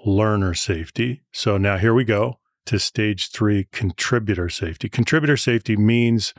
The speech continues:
that you feel safe and are given an opportunity to make a meaningful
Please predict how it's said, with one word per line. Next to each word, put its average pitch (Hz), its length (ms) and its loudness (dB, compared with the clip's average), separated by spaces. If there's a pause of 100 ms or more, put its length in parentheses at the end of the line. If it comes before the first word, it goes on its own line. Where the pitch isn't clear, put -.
(320)
that 107 280 0
you 131 260 4
feel 113 800 0 (100)
safe - 800 -2 (480)
and 117 180 2
are 107 140 2
given 107 800 -2 (340)
an 113 160 0
opportunity 98 880 0
to - 140 -4
make 98 320 0
a 92 80 -2
meaningful 98 800 0